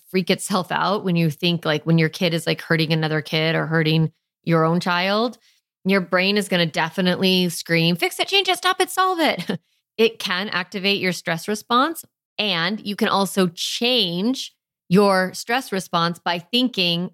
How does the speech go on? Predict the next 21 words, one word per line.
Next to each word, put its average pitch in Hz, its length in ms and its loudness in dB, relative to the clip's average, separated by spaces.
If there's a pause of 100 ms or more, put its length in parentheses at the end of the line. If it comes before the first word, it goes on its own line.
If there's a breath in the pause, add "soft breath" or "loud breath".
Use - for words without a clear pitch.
of 170 360 -2
behavior 160 500 0
differently, - 640 -6 (420)
by 156 200 -2
looking 175 420 0
at - 160 -6
behavior 160 680 2 (480)
as 185 200 0
an 185 80 0
expression 220 760 -2 (120)
of 170 160 -2
your 170 140 0
kid's 165 340 -4
big 170 220 -2
feelings. 214 680 -2 (340)
So - 140 0
someone's 208 420 0
hitting, 233 680 2
they're 208 240 -2
obviously 214 680 2
upset. 214 720 -4